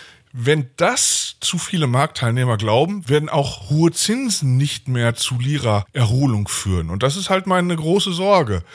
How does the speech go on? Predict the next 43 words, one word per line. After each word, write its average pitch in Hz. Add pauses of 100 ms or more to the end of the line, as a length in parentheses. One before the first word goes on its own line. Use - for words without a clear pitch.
(340)
Wenn 123
wir 113
da 120
erstmal 190
sind, 196 (160)
dann 156
wird's 165
schwierig. 202
Dann 120
könnte 160
man 139
theoretisch 147
natürlich 180
noch 180
dieses 165
Vertrauen 160
in 160
eine 123
dauerhafte 147
Wende 127
in 120
der 117
Geldpolitik 135
von -
außen 180
importieren. 95 (260)
In -
der 101
Regel 120
macht -
das 135
ein 131
Land, 127
in 120
dem 120
es 123
den 117
Internationalen 123
Währungsfonds 139
um 110
Hilfe 127
bittet, 135
der 131